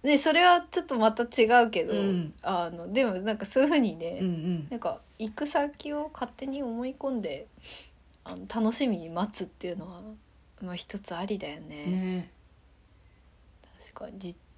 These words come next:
Speaker 1: ね。そうだよね。
Speaker 2: うん。
Speaker 1: 作っちゃえばいいしね。だって物語だって作ったからできるっていうとこもあるわけじゃん、
Speaker 2: うんうんうん。
Speaker 1: なんか。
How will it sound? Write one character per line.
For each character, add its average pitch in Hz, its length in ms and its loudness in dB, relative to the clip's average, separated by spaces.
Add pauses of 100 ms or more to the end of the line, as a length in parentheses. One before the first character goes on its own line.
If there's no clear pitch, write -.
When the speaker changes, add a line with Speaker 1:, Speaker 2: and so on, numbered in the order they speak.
Speaker 1:
ね。 190 460 -2 (1800)
そ - 300 -10
う - 20 -8
だ 160 180 -6
よ - 100 -12
ね。 185 420 -6
Speaker 2:
う 185 40 -2
ん。 156 260 -6 (120)
Speaker 1:
作 - 300 -10
っ - 80 -18
ち 170 120 -2
ゃ 165 40 0
え 151 40 -4
ば 156 140 -2
い 220 140 0
い 240 40 -2
し 175 180 -8
ね。 165 140 -14
だ 170 100 -10
っ - 20 -12
て - 120 -16
物 165 280 -6
語 208 60 0
だ 226 80 4
っ 214 160 4
て - 240 -8 (180)
作 - 240 -6
っ - 20 -8
た 185 180 -4
か 156 120 -8
ら 160 100 -8
で 170 160 -6
き 180 180 -4
る 160 80 -10
っ 160 40 -14
て - 180 -16
い 160 100 -14
う - 80 -20
と - 100 -16
こ - 140 -14
も 147 140 -6
あ 190 60 2
る 175 120 0
わ 147 120 -8
け 151 140 -12
じ 143 80 -14
ゃ - 100 -12
ん、 180 40 -4
Speaker 2:
う 185 40 0
ん 180 40 0
う - 20 -2
ん - 20 -4
う - 0 -
ん。 151 160 -8
Speaker 1:
な 160 60 -6
ん 151 40 -8
か。 143 40 -10